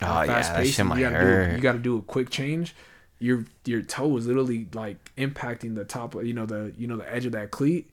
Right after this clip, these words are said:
Speaker 2: Yeah.
Speaker 1: So imagine how many times you gotta do that throughout the game, dude.
Speaker 2: Damn, that
Speaker 1: It
Speaker 2: shit
Speaker 1: sucks.
Speaker 2: sounds painful
Speaker 1: Yeah,
Speaker 2: now that I
Speaker 1: um, I
Speaker 2: really
Speaker 1: missed, I
Speaker 2: think
Speaker 1: missed
Speaker 2: about
Speaker 1: the,
Speaker 2: it.
Speaker 1: I missed the old cleats, bro.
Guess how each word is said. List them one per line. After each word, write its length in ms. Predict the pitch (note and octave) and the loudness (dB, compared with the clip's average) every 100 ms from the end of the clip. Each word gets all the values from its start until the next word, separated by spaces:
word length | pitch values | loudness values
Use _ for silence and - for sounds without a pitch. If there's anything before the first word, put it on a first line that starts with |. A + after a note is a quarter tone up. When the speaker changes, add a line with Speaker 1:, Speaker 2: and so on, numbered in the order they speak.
| - | -6
Speaker 2:
Yeah. 300 | F#2+ F2 E2+ | -4 -2 -2
Speaker 1:
So 180 | E2+ A2 | -2 -2
imagine 320 | G#2+ A#2+ C3+ | -2 0 0
how 100 | C3+ | 0
many 200 | C3+ C3 | 0 0
times 320 | B2+ C3+ C3 | -2 -2 -2
you 80 | C3 | 0
gotta 120 | B2 | -2
do 160 | A2+ C3 | 0 0
that 120 | B2+ | 0
throughout 280 | B2 A#2+ A#2 | -2 -4 -4
the 80 | A2+ | -6
game, 320 | A#2+ C3 A#2+ | -6 -4 -4
dude. 240 | A2 B2+ C#3 - - - - _ _ - - _ _ - _ _ _ - - | -4 -6 -10 -20 -20 -20 -20 _ _ -20 -20 _ _ -20 _ _ _ -20 -10
Speaker 2:
Damn, 200 | - E2+ | -6 -2
that 100 | E2+ | 0
Speaker 1:
It 40 | G2+ | 0
Speaker 2:
shit 80 | A2+ F#2 | -2 -2
Speaker 1:
sucks. 40 | |
Speaker 2:
sounds 360 | - G2+ E2+ - | 0 0 0 -4
painful 460 | F2 G#2+ A2 F#2+ | -2 0 0 -2
Speaker 1:
Yeah, 40 | F2+ | -2
Speaker 2:
now 160 | F2+ | 0
that 100 | F2+ | 2
I 60 | F2 | 2
Speaker 1:
um, 120 | D2+ - | -2 -2
I 60 | |
Speaker 2:
really 140 | B2 F#2+ | 2 2
Speaker 1:
missed, 140 | G2 | 2
I 40 | A2 | 4
Speaker 2:
think 100 | C#3+ | 4
Speaker 1:
missed 140 | B2+ | 4
Speaker 2:
about 100 | A#2+ | 2
Speaker 1:
the, 60 | B2 | 0
Speaker 2:
it. 40 | B2+ | -2
Speaker 1:
I 40 | |
missed 220 | B2 A#2 | -4 -4
the 60 | - | -6
old 180 | F2 F2+ | -8 -10
cleats, 300 | - - - | -12 -12 -14
bro. 280 | - G#2 | -18 -18